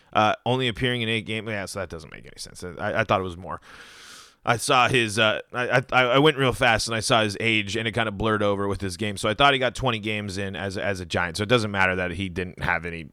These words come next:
errors as a Giant. That doesn't really, that's not really, uh, important. But, you know, his fielding percentage was, uh, it was good. And, and, and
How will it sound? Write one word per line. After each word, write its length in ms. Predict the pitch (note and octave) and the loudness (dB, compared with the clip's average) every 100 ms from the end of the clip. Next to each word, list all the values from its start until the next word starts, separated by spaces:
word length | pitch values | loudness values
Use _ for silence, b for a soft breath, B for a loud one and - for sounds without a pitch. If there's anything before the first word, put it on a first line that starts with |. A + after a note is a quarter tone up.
| - | -8
errors 380 | E2 D2+ D#2+ F2 | -8 -6 -8 -10
as 160 | E2 | -10
a 60 | E2 | -10
Giant. 360 | F2 C2 A1 | -8 -8 -8
That 100 | - | -12
doesn't 280 | - D#2 A#1 | -12 -12 -12
really, 240 | D#2+ B1+ B1 | -10 -10 -10
that's 260 | F#2+ - | -10 -6
not 240 | G#2+ F#2 - _ _ _ _ _ _ _ _ _ _ | -2 -4 -4 _ _ _ _ _ _ _ _ _ _
really, 680 | G2 F#2+ G#2 G#2 F2 E2+ D#2+ | -14 -8 -4 -4 -4 -6 -6
uh, 200 | B1+ C2+ - - | -8 -8 -10 -12
important. 500 | F#2 G2+ D#2 E2 - | -2 -2 -2 -6 2
But, 320 | B2+ - - B B B B B | 2 2 -6 B B B B B
you 120 | - | 2
know, 180 | A3 E3+ | 6 8
his 200 | - F3 | 8 4
fielding 320 | - F#3+ G#3 F3 | 4 2 4 0
percentage 480 | F3+ F#3+ F3+ D#3 | 0 0 0 0
was, 200 | D#3+ C#3 | -2 2
uh, 300 | D3 C#3+ C#3+ A2 | 4 6 4 2
it 320 | B2+ A2+ C3 | -4 -8 -6
was 200 | C#3 A2 | -6 0
good. 200 | D3 C#3+ | 2 2
And, 160 | C3+ C#3+ | -2 -2
and, 220 | D#3+ E3 | -6 -6
and 380 | - F3 D3+ - | -6 -6 -8 -18